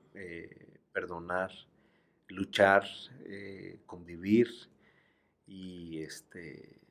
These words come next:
y caminar, yo creo, entre muchas cosas, pero, eh, y pues por supuesto, este, Pavel, Camila, el cuarenta y tres, mi familia, ¿no?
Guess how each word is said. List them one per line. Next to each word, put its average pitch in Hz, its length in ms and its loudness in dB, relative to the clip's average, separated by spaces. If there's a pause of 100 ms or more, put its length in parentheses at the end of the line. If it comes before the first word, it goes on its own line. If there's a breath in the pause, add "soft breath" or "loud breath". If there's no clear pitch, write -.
(380)
y - 80 -20
caminar, 78 580 -4 (240)
yo - 140 -18
creo, - 240 -10 (300)
entre 90 260 -12
muchas 107 380 2
cosas, 87 320 -8
pero, 82 420 -14 (1040)
eh, 85 720 -10
y 85 300 -14
pues 85 220 -12
por - 200 -8
supuesto, 78 680 -6
este, - 500 -14 (720 soft breath)
Pavel, 85 540 8
Camila, 85 760 -4
el 78 120 -12
cuarenta 78 360 -4
y 71 60 -6
tres, 78 440 0
mi 78 120 -12
familia, 73 540 -12
¿no? 73 60 -20